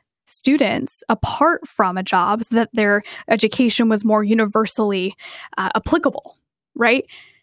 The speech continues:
But now we're returning. We are coming back. We are coming back to the world where apprenticeships, and I guess there'll be a different term for it. I don't know what that will be yet. But the idea of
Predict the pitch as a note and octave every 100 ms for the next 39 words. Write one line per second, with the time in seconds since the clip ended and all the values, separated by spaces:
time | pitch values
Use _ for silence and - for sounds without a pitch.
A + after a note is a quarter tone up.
0 | _ _ _ _ B3 G#3+ A3+ C#4+ D#4+ C4
1 | A#3+ G#3+ - C4 B3+ - - _ _ _
2 | - B3+ C#4 - C4+ B3+ A3 G3 - G#3
3 | G#3+ - - - - _ B3 B3 - C4
4 | B3 G#3 - - A3 C4+ - C4 A#3 G#3+
5 | G3 F3 - - _ _ - A#3 A3+ -
6 | D4 E4+ E4 - - F#3 - - - -
7 | - - G#3+ G#3+ G#3+ - A3+ A3 A3+ A#3+
8 | A3+ - C#4 D#4+ D#4 G#3+ G#3 C#4 - A#3
9 | A3 A3 G#3+ G#3 G#3 G3 A3+ C4+ G#3 -
10 | - - - - - - - A#3+ - -
11 | - _ - G#3 B3 A#3 F#3 A#3+ C#4 D4
12 | D4+ - A3+ G#3+